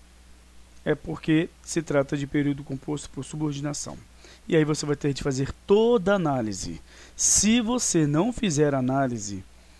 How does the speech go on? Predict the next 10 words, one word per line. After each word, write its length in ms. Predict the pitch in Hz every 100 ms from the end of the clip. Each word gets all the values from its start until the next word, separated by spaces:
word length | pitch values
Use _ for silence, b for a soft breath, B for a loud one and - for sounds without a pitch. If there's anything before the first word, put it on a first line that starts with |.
| b b - - -
des-, 540 | 123 117 147 151 - -
dessas 340 | 147 139 143
orações, 760 | 131 123 - 185 190 117 - - B B B -
você 220 | 139 151
simplesmente 680 | - 202 202 143 156 165 151
vai 140 | 151
errar 320 | 143 131 127 -
todos 380 | 202 226 214 175
os 140 | 160
exercícios, 840 | 139 127 123 - 160 - 214 - -